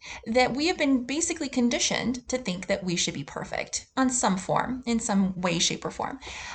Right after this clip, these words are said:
And instead of focusing on progression, we have shifted our focus into perfection.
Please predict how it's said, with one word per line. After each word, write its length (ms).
And 460
instead 400
of 80
focusing 500
on 120
progression, 840
we 160
have 320
shifted 440
our 100
focus 400
into 240
perfection. 720